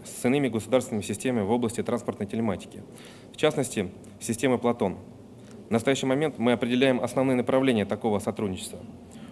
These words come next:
Уверен, оно будет взаимовыгодным. Помимо этого, нам необходимо решить ряд текущих задач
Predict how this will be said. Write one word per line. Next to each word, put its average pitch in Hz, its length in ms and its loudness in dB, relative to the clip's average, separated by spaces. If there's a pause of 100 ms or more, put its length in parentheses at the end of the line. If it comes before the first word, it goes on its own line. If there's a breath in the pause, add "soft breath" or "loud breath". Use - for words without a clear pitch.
(100)
Уверен, 127 400 6
оно 120 220 2
будет 120 220 2 (340)
взаимовыгодным. 104 800 2 (1040 loud breath)
Помимо 139 280 8
этого, 131 280 6
нам 127 180 6
необходимо 135 420 4
решить 123 280 0
ряд 120 200 4
текущих 117 460 -2
задач 117 380 2